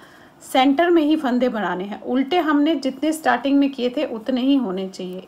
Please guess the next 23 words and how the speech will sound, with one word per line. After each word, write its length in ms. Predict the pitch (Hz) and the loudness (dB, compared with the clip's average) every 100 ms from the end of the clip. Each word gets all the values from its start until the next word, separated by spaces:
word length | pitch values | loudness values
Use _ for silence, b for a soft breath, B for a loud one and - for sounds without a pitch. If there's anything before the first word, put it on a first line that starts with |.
| - | -4
एक, 380 | 254 311 320 - - - _ - - B B B - _ - | -2 -2 -6 -20 -20 -20 _ -20 -20 B B B -20 _ -10
दो, 380 | 254 262 277 285 _ _ _ _ _ _ _ _ _ _ _ _ _ _ _ _ - - _ _ - - - | -6 -4 -4 -8 _ _ _ _ _ _ _ _ _ _ _ _ _ _ _ _ -20 -20 _ _ -20 -10 -2
तीन, 360 | 285 277 269 - - - - - - _ - - _ - - - - - | 2 2 2 -2 -12 -20 -20 -20 -20 _ -20 -20 _ -20 -20 -20 -20 -6
चार, 500 | 285 247 226 226 269 - _ - - _ _ _ _ _ _ _ - | -2 0 -2 -4 -10 -16 _ -20 -20 _ _ _ _ _ _ _ -8
पाँच। 440 | 240 156 - - - - _ _ _ _ _ _ - | -6 -8 -14 -16 -18 -20 _ _ _ _ _ _ -14
अब 120 | 220 | -10
ये 200 | 208 302 | -6 -4
एक 360 | - 269 330 494 | -2 -4 -4 -4
उतारने 460 | 294 294 277 294 | -2 0 0 -2
वाले 260 | 285 269 277 | -2 -2 -4
के 120 | 277 | -6
साथ 200 | 269 247 | -4 -6
हमारे 280 | 254 214 202 | -6 -8 -8
पास 240 | 262 285 | -8 -8
छः 180 | - 247 | -8 -8
फंदे 320 | 247 208 - | -8 -10 -10
हैं। 180 | 196 202 B B B B B B - | -12 -16 B B B B B B 0
अब 180 | 247 254 | 0 2
ये 180 | 262 | 0
देखिए 240 | 294 302 294 | 0 -2 -2
धागा 340 | 240 233 277 | -2 0 2
आगे 200 | 277 277 | 0 0
करके 320 | 277 247 247 | -2 -4 -2